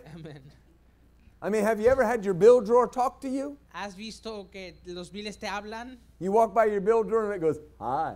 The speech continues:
Speaker 1: Miras, ah, pasas por tus biles y te dice, "Hola."
Speaker 2: "I'm full."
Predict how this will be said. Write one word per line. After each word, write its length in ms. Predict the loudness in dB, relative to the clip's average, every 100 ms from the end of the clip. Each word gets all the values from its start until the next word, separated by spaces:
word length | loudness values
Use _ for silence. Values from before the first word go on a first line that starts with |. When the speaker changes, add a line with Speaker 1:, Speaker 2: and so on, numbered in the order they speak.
| -12
Speaker 1:
Miras, 480 | -12 -10 -8 -10 -10
ah, 180 | -10 -8
pasas 360 | -8 -8 -8 -10
por 160 | -10 -12
tus 260 | -14 -16
biles 460 | -16 -14 -10 -10 -12
y 60 | -14
te 120 | -14
dice, 240 | -14 -14 -10
"Hola." 420 | -8 -8 -10 -14 -20 _ -20 -20 -20 -20 -20 -20 -20 -20 -20 -10
Speaker 2:
"I'm 240 | -6 -4
full." 520 | -4 0 2 2 0